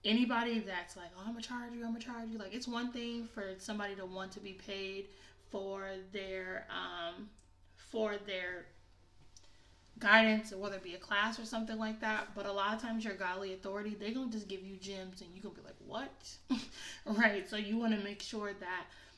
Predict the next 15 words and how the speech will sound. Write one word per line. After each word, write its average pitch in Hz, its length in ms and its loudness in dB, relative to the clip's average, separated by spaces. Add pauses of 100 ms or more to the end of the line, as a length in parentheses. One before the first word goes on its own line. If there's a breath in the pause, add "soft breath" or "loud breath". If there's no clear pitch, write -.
you 202 180 0
really 208 260 -2
are 190 120 0
lined 185 340 -2
up 190 140 -8
with 185 120 -10
that. 180 240 2
And 202 120 0
then 214 120 2
like 214 240 0
Andre, 220 280 -2
like 196 240 -6
Andre 196 260 -4
said, 180 360 -8
like, 180 200 -10